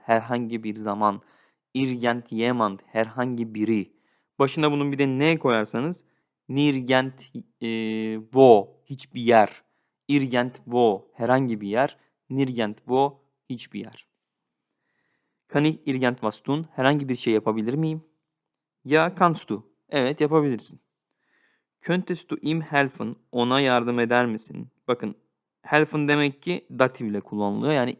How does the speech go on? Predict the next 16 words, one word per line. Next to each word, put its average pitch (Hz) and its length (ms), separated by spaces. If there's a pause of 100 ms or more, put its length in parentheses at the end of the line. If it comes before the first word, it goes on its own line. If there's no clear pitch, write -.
ihm. 113 300 (1200)
Ihm, 110 340
ona 113 460 (320)
yardım 104 320
eder 104 260
misin? - 360 (1200)
Neyde? 135 600 (520)
Bakın, - 300
könntest 139 460
du - 80
ihm 120 260
helfen? 156 540 (560)
Eine 135 300
Bewerbung 135 520
zu - 180
schreiben. 113 520